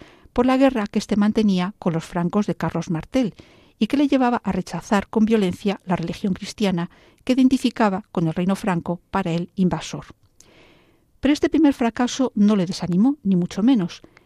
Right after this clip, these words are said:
y dos años más tarde fue a Roma para pedir al Papa Gregorio segundo un encargo misional y someterse a sus directrices. Este hecho refleja una de las características más destacadas de la obra misionera de nuestro santo,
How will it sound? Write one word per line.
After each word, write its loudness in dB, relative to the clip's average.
y 0
dos 0
años 2
más 0
tarde -2
fue -4
a 0
Roma -2
para 2
pedir 2
al -2
Papa -2
Gregorio -2
segundo 0
un 6
encargo 4
misional 0
y -8
someterse 0
a 0
sus -2
directrices. -6
Este 2
hecho 0
refleja -4
una 2
de 0
las -2
características -4
más 2
destacadas -4
de -6
la 0
obra 0
misionera -2
de 0
nuestro -8
santo, -8